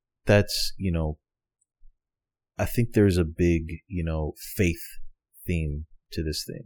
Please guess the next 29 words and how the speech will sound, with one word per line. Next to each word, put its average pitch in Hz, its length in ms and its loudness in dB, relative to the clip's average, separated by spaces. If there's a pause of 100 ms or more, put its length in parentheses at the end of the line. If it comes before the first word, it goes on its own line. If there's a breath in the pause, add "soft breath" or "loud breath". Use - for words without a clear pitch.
or 82 80 -4
fate, - 400 -2 (420)
actually. 78 440 -6 (1080 soft breath)
The 98 100 0
fact 101 200 4
that 95 100 2
this 92 120 2
person 90 320 2
has 78 120 -2
gone 85 220 2
through - 160 -8
so 82 200 -2
much 78 320 -2
and 78 120 -4
is - 160 -4
still 85 220 0
the 80 80 -4
person 76 320 -2
that 73 120 -2
he 71 120 -2
is, 76 400 -2 (140)
um, 71 400 -4 (800)
who's 101 140 -2
willing 85 200 2
to 80 60 -2
fight 80 300 0
for 78 100 -6
his 73 140 -6
sister, 73 280 -4